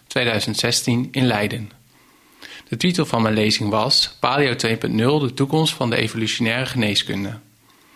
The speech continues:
Het gaat over de invloed van quantified self en biohacking op voeding, diëten en leefstijl. Op projectleven punt N L slash A H S zestien kun je de presentatie bekijken en de links lezen die ik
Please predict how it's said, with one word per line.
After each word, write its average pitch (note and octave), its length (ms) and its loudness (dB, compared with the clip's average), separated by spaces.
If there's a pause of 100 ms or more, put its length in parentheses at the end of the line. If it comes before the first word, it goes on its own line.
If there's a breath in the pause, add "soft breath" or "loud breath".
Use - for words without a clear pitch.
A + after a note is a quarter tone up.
(320 loud breath)
Het - 100 -20
gaat C#3 340 -2 (260)
over A#2+ 240 0
de A2+ 60 -2
invloed D3 480 0
van A2+ 200 -2
quantified C#3 480 -2
self C3 320 0
en A#2 140 0
biohacking C3+ 680 0
op - 80 -6
voeding, C#3+ 420 0
diëten A#2+ 380 0
en A#2+ 160 0
leefstijl. A2 640 -2 (1040 loud breath)
Op E3 280 -2
projectleven C3 540 0
punt B2 260 2
N A#2 160 2
L A2 60 0
slash - 440 0 (220)
A C3 440 -4
H A2+ 320 -4 (400)
S - 260 -2
zestien E3+ 720 0 (540 loud breath)
kun - 120 -2
je C3+ 60 2
de B2+ 100 2
presentatie A#2+ 680 -2
bekijken A2 560 -2
en A#2+ 80 0
de A2 100 0
links A2+ 260 0
lezen A2 380 2
die A2+ 200 0
ik G#2+ 300 -4